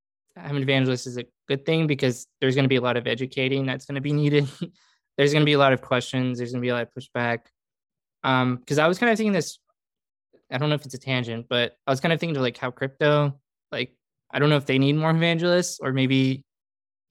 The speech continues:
are there too many? I'm not really <laughs> sure. 'Cause it, at least I, I have a lot of feelings about crypto and all that stuff, but 'cause I feel like they were evangelizing something that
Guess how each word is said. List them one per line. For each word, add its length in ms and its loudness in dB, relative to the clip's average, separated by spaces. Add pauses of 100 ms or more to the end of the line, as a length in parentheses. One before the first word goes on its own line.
are 100 -4
there 120 -4
too 160 -8
many? 200 2
I'm 100 2
not 160 -2
really 180 -2
<laughs> 160 -4
sure. 160 -2 (680)
'Cause 80 0
it, 240 -2 (180)
at 140 2
least 240 -4
I, 240 -4
I 60 -4
have 140 -2
a 20 4
lot 120 4
of 180 -2 (200)
feelings 340 -2
about 300 -4 (220)
crypto 500 -4
and 100 -4
all 120 -2
that 220 -4 (500)
stuff, 440 -4
but 300 0 (880)
'cause 120 4
I 160 2
feel 140 4
like 140 2
they 100 2
were 140 4
evangelizing 680 2
something 760 -2
that 240 -2